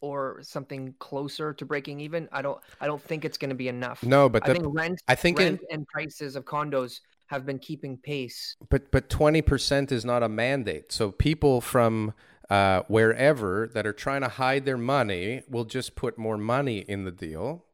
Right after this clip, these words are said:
Speaker 2: or they
Speaker 1: Okay.
Speaker 2: don't even give a shit that it's negative.
Speaker 1: But right now, those people could buy five condos.
Speaker 2: Sure.
Speaker 1: And in six years from now, they're gonna buy two with the same amount of money.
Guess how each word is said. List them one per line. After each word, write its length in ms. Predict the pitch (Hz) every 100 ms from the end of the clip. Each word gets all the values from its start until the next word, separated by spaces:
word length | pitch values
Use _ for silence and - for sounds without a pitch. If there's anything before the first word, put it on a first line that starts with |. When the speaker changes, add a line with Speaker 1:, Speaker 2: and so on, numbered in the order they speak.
| -
Speaker 2:
or 240 | 160 180
they 120 | 147
Speaker 1:
Okay. 80 | 143
Speaker 2:
don't 180 | 165 208
even 240 | 180 135
give 180 | 117 170
a 60 | 190
shit 340 | - 110 -
that 180 | 101 95
it's 220 | 92 -
negative. 580 | 104 92 90 80 - - _ _ _ _
Speaker 1:
But 140 | 143 135
right 260 | 143 147
now, 240 | 143 143 139
those 200 | 135 131
people 300 | - 139 131
could 160 | 131
buy 160 | 123 123
five 380 | - 135 143 139
condos. 640 | 135 113 113 120 139 - _
Speaker 2:
Sure. 220 | - 117
Speaker 1:
And 120 | 113 127
in 180 | 123 - _ _ _
six 360 | - 160 -
years 260 | 147 143 -
from 140 | 131
now, 160 | 123 117
they're 100 | 123
gonna 200 | 127 123
buy 200 | 117 117 117
two 320 | - 139 117 117 -
with 100 | 131
the 80 | 127
same 280 | - 131
amount 240 | 123 120 120
of 60 |
money. 280 | 120 120 131